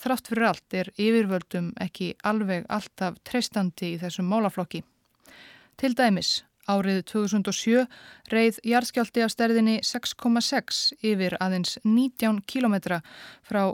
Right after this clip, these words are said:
Kashiwazaki Kariwa kjarnorkuverinu í Niigata á vesturströndinni. Slökkt var á verinu eftir það og við skoðun komu í ljós skemmdir og gallar á öryggiskerfum sem gerðu það að verkum að ekki var talið öruggt að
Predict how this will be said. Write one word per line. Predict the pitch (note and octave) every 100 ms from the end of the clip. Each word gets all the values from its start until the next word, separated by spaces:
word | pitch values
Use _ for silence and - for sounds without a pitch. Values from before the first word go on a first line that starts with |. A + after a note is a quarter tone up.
| -
Kashiwazaki | B3+ B3 B3 A3 A3 A3 G#3 A3 G#3 -
Kariwa | B3+ B3+ A#3+ G3+ G3+
kjarnorkuverinu | - G#3+ G3 F#3+ G3+ F#3+ F#3 F3+
í | F#3 F3+ -
Niigata | G3+ A#3 - G3 - F3+ F3
á |
vesturströndinni. | G3 A3+ A3+ G3+ G3 F#3 E3+ E3 _ _ - - - _ -
Slökkt | - C#4 - -
var | B3
á | A#3 A3
verinu | G#3 A#3+ G#3+ F#3+ F#3
eftir | F3+ - F#3+
það | G3 G#3 - - - - - -
og | G#3+
við | G#3 A3+ A3
skoðun | - - C4+ C4+ C4 A#3+
komu | - B3 A#3+
í | A#3
ljós | A#3 A3+ -
skemmdir | - A#3+ A#3 A#3+ - C4 G3+
og | F3 -
gallar | G3+ - G3+ F#3+
á | F3+
öryggiskerfum | F3 G3 G3 G3+ - A3 G#3 B3 B3+ - -
sem | - A#3 A3
gerðu | A3 B3 B3
það | G3+ F#3
að | F#3
verkum | F#3 - A#3 G#3
að | F3+
ekki | - A3+ - A3
var | G#3+
talið | G#3 - A3 G3+ -
öruggt | A3 A#3+ A3+ - G3+
að | F#3+